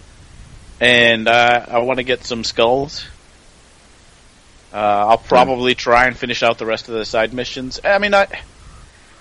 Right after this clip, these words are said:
Speaker 1: again, I, my enjoyment of the game sort of valleyed maybe ten or fifteen hours in, but it,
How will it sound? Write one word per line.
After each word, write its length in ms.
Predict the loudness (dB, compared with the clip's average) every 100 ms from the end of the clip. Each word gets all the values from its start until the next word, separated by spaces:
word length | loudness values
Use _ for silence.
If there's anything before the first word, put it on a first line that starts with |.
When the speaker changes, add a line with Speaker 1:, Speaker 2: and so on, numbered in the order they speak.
| -20 -20 _ -2
Speaker 1:
again, 360 | 4 4 4
I, 260 | 2 2 -2 -14 -20 -20 -20 -16
my 180 | -4 0
enjoyment 520 | 0 0 2 2 2 0
of 60 |
the 80 | -2
game 440 | 2 0 0 -4
sort 260 | -8 -6 -4
of 100 | -4 -6 -20 -20 -20 -20 -20 -20 -20 -20 -20 -20 _ -12
valleyed 640 | 0 4 4 2 0 -2
maybe 220 | -6 -6
ten 440 | -6 -6 -6 -6 -16 -14
or 60 | -14
fifteen 440 | -12 -14 -8 -2
hours 300 | 0 0 -2
in, 240 | -2 -2 -2
but 180 | -4
it, 100 | -4